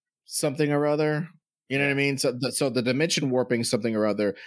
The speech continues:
Speaker 1: making this spider exist in all these different universes, basically, until it bites homeboy and dies. That's why Spider-Man's, that's why his spider powers are so fucked up. He's got, like, invisibility powers. He's got a,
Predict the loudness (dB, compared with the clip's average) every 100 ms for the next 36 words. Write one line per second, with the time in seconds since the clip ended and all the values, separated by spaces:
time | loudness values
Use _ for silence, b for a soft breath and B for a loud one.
0 | B -2 -2 0 0 2 0 -2 0 0
1 | 0 0 -2 -2 -2 -2 0 0 0 0
2 | -2 -2 -2 -4 -4 -2 0 0 0 -2
3 | -4 -2 -2 -4 -6 -6 -6 -8 b b
4 | -4 0 -2 -2 -2 -4 -2 -2 -2 -2
5 | -2 -2 -4 -4 -4 -6 -6 -6 -8 _
6 | _ _ _ _ _ _ -8 -4 -4 -2
7 | -2 0 0 0 2 0 -2 -4 -2 -2
8 | 0 0 0 0 -2 0 0 0 0 0
9 | -2 -4 -4 -2 -4 -2 -2 -4 -6 _
10 | _ _ _ -4 -2 0 0 0 -2 -2
11 | -2 -2 -2 -2 -2 -2 -6 -8 -6 -6
12 | -6 -8 -8 -8 -2 0 0 -2 -6